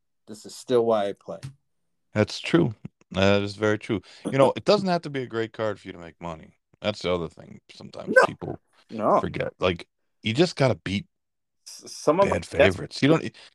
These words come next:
Speaker 2: I mean, y-, sometimes it's not even, it doesn't have to be bad favorites. You just have to beat the favorites.
Speaker 1: Right. Some of my best scores have come on, like, weekdays, just weird, random weekdays. Like, I
Speaker 2: Yeah.
Speaker 1: hit a, a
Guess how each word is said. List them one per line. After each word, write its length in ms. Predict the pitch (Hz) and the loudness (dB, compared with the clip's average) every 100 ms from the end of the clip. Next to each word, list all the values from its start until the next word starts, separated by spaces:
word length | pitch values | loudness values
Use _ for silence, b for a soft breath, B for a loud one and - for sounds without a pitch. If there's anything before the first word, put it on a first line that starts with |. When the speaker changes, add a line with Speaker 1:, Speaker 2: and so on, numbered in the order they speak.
| B _ | B _
Speaker 2:
I 60 | 110 | -2
mean, 240 | 113 107 - _ | 0 0 -4 _
y-, 140 | 120 139 | -12 -10
sometimes 480 | - 185 240 190 131 | -2 0 2 2 0
it's 200 | 117 - | -6 -2
not 80 | 143 | 0
even, 80 | 127 | 0
it 40 | |
doesn't 240 | 135 160 180 | 0 0 2
have 160 | 160 | 0
to 80 | 135 | 0
be 60 | 98 | -6
bad 340 | - 92 135 | -2 2 2
favorites. 380 | - - - - | 0 -16 -16 -14
You 40 | 127 | -14
just 60 | - | -14
have 60 | |
to 60 | - | -16
beat 140 | 123 | -16
the 60 | - | -10
favorites. 600 | 110 107 156 - - - _ | -4 -4 -4 -12 -20 -20 _
Speaker 1:
Right. 340 | 113 151 110 _ | 0 0 0 _
Some 260 | - 165 214 | -4 -2 0
of 60 | 214 | 2
my 120 | 160 | 2
best 300 | 127 151 - | 2 -2 -2
scores 380 | - 131 117 92 | -8 -6 -6 -10
have 240 | 90 _ | -20 _
come 240 | - 104 104 | -16 -12 -10
on, 140 | 95 | -10
like, 180 | 90 87 | -12 -16
weekdays, 540 | 98 95 - 87 - - | -18 -16 -12 -12 -12 -12
just 240 | 101 - | -12 -12
weird, 460 | 110 113 117 110 104 | -8 -2 0 0 0
random 420 | 104 104 95 92 | 0 0 -4 -6
weekdays. 540 | 104 104 92 - - - | -6 -6 -6 -8 -12 -16
Like, 240 | 73 _ b b b b - | -16 _ b b b b -10
I 100 | 110 | -6
Speaker 2:
Yeah. 220 | 107 123 95 87 | -4 -6 -8 -4
Speaker 1:
hit 200 | 151 160 | 2 6
a, 180 | 127 107 _ - | 4 2 _ -10
a 960 | 113 110 - - - 554 659 679 - | -6 -6 -6 -8 -10 -16 -6 0 2